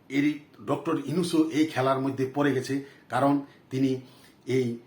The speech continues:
রোহিঙ্গাদের, লাখ লাখ রোহিঙ্গাদের সামনে তিনি চট্টগ্রামের ভাষায় তিনি তাদেরকে,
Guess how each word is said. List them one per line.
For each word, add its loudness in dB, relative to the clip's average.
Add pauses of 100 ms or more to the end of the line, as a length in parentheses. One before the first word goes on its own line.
রোহিঙ্গাদের, 2
লাখ -2
লাখ 0
রোহিঙ্গাদের -2
সামনে -4
তিনি -6
চট্টগ্রামের -4
ভাষায় 0 (640)
তিনি -2
তাদেরকে, -4